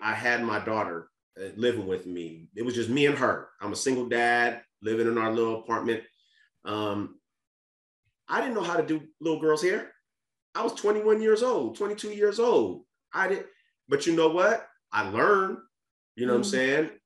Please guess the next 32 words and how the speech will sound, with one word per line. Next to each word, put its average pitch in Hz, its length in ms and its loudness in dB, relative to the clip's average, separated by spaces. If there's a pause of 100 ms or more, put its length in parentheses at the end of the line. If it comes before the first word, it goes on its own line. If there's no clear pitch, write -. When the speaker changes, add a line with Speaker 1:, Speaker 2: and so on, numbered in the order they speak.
Speaker 1:
E-, - 40 -10 (120)
everybody 165 480 4
knew 185 220 6
in 160 60 2
my 156 140 0
family 160 420 0
and 147 180 -4
friends, 175 260 0
like, 113 200 -4
"Oh, 151 100 2
Smith 196 280 0
gets 131 200 -2
down." 135 320 0
We 170 80 -4
was 202 120 -6
talking 101 300 -8
cornrows, 160 840 4 (500)
curls, 156 580 10
Speaker 2:
<laughs> - 20 -8
Speaker 1:
Shirley 139 240 2
Temple 165 340 0
curls, 147 600 2
barrettes, - 80 0
Speaker 2:
Yes. 330 600 4
Speaker 1:
balls, 147 580 -6 (380)
you 139 140 -2
know, 139 460 6 (260)
we 160 140 6
was 160 120 4
having 127 240 4
tea 175 220 -2
parties. 160 720 2